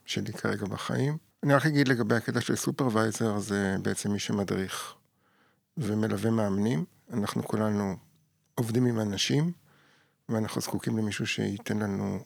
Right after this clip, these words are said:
אור, זווית, מראה, אה, וזה חלק מהעבודה שאני עושה אותה, גם, גם עם בתי ספר, גם באופן עצמאי, גם מלווה פרויקטים של אימון, שמדריך את האנשים שמעל כל מיני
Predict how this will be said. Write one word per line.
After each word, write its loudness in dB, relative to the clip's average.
אור, 2
זווית, -2
מראה, 2
אה, 2
וזה 0
חלק -2
מהעבודה 0
שאני 0
עושה -2
אותה, -2
גם, 2
גם 6
עם 4
בתי 0
ספר, 2
גם 2
באופן 0
עצמאי, 0
גם 0
מלווה -2
פרויקטים 0
של -2
אימון, 0
שמדריך -4
את -6
האנשים -2
שמעל -2
כל -4
מיני -4